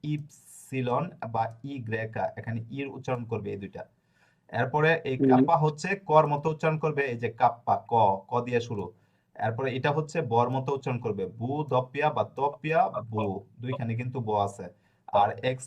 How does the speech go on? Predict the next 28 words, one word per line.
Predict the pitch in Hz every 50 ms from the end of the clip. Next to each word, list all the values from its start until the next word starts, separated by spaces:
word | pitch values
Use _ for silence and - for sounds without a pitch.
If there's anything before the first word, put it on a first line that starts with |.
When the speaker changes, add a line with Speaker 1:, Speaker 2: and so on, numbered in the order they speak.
| -
Speaker 1:
তো | - 143
এক্স | 131 127 - -
এর | 127
মতো | 127 123 120 131
উচ্চারণ | 127 120 - 123 110 110
করবে। | 110 101 95 92 90 - _ _ _ _ _ _ _ - _ _ _ -
ওকে, | 131 139 151 127 104 - - - - _ _ _ _ _ _ _ _ _ _ _ _ _ _ _ _ _ - - _ -
তৃতীয় | 160 156 156 175 170
প্রশ্ন। | - 165 151 147 - 139 117
Speaker 2:
ওকে। | 117 113 - 127 127 127 131 127 - - - - _ _ _ _ _ _ _ _ _ -
আহ, | 143 147 143 139 135 135 135 135 135 - -
পরবর্তীতে | - 160 165 180 180 190 196 196 - 202 190 196 190 - - -
কোশ্চেনটা | 190 175 - - 202 202 196
হলো | 190 185
যে | 175 185
আপনি | 170 160 170 185 180
যে | 160 175 175 170 160 156 - - - - _ _ -
এইচ | 175 180 190 196 196 196 - -
বা | 147 139 147 - -
আক্কা | - 196 202 - - 220 208
বললেন, | 180 175 175 160 151 147 151 185 277 320 - - - - _ - - - _ _ -
সেটার | - - - 175 175 202 208 - -
উচ্চারণটা, | - 202 196 190 - - 220 208 202 202 202 202 175 185 180 175 170 170 170 165 170 165 - - -
আহ, | 175 175 170 165 165
মিউট | 175 196 226 226 185 160
বলতে | 160 180 170 160 202
কি | - - 185
বোঝাচ্ছে? | 156 156 135 131 120 - - -